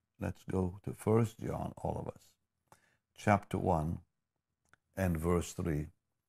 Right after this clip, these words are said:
Oh, I love it. "That which we have seen and heard declare we unto you, that ye also may have fellowship with us.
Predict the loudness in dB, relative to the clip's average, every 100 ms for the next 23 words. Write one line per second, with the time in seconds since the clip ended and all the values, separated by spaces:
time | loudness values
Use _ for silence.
0 | _ -20 _ _ _ _ _ -14 -8 -6
1 | -6 -8 -10 _ _ _ _ -20 _ 4
2 | 12 12 12 10 6 6 6 4 6 6
3 | 2 -8 -4 -4 -4 -10 _ _ _ _
4 | _ _ _ _ _ _ _ _ 4 4
5 | 4 8 8 8 2 0 2 6 6 4
6 | 2 0 0 -2 -12 -14 -16 _ _ _
7 | _ _ _ _ -2 0 8 10 10 8
8 | 6 6 4 4 6 6 4 0 0 2
9 | 2 0 -4 -6 -4 -4 -4 -8 -10 -20